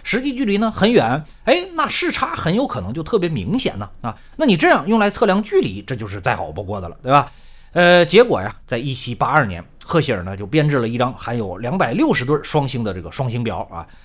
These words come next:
其中大部分都是他新发现的。然后呢，就开始研究啊。到了一八零四年左右，赫歇尔发现说大部分双星啊，都不只是在天球上的这个投影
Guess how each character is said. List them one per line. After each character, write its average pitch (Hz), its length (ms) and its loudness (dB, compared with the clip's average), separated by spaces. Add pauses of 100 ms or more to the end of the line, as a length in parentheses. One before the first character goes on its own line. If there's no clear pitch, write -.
其 - 140 0
中 170 140 0
大 156 100 -8
部 120 160 -4
分 104 140 -6
都 110 100 -6
是 95 100 -10
他 110 160 -2
新 127 220 -4
发 - 140 -6
现 95 180 -8
的。 78 80 -14 (300)
然 185 180 6
后 269 140 6
呢， 147 100 2
就 120 100 -6
开 120 140 -4
始 95 160 -6
研 90 160 -6
究 110 100 -8 (120)
啊。 82 120 -12 (280)
到 285 140 10
了 240 100 8
一 240 120 0
八 233 220 4
零 175 220 2
四 339 180 0
年 120 180 0
左 95 140 -8
右， 110 100 -6 (300)
赫 - 180 -2
歇 123 120 0
尔 92 80 -4
发 107 180 -4
现 113 160 -8 (300)
说 220 140 -4 (100)
大 - 220 2
部 143 140 -4
分 113 120 -6
双 131 180 0
星 120 180 -6
啊， 95 240 -10
都 277 140 2
不 392 240 0
只 - 180 -10
是 113 140 -10
在 110 140 -8
天 160 260 0
球 123 160 -6
上 110 180 -4
的 95 80 -8
这 95 80 -10
个 98 140 -8
投 131 220 0
影 110 160 -2